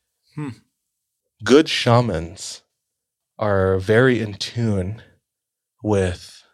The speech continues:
Speaker 2: with tupilak and, and curses and know how to make this backfire. Uh, good sh-, people have gone to shamans and say, "Tup-, uh, tupilak is after me."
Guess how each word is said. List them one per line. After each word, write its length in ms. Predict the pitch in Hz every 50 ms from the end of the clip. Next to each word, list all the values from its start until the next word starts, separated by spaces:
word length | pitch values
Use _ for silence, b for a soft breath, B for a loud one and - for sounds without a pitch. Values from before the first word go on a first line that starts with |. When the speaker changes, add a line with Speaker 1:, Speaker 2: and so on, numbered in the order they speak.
| _ _ _ _ _ -
Speaker 2:
with 300 | 107 104 90 - - -
tupilak 580 | - 120 107 - - 107 101 98 98 95 - -
and, 180 | 95 90 90 - -
and 140 | 101 -
curses 640 | - - - 107 98 - - 101 92 90 87 - - - b b b b b b b b
and 220 | 95 98 98 101 101
know 180 | 104 101 101 98
how 220 | - - 104 95
to 480 | - - - - 107 101 101 95 95 95
make 260 | 95 98 98 - -
this 220 | - - - - -
backfire. 760 | - - - - - - - - - - - - - - _ _ _ _ _ _ _ _ _ _ -
Uh, 360 | - 92 85 82 80 82 101
good 260 | 107 113 117 107 98
sh-, 120 | - - 117 117 -
people 240 | - 117 - 113 101
have 180 | 107 101 98
gone 240 | - 107 104 107 107
to 120 | - -
shamans 400 | - - - 104 98 101 95 -
and 80 | 98 -
say, 200 | - - 95 92
"Tup-, 400 | - - - 117 - - - -
uh, 120 | 104 98
tupilak 580 | 95 - - 110 101 110 101 101 92 95 - -
is 120 | 95 90
after 360 | - - 80 73 - - - -
me." 220 | - - 98 -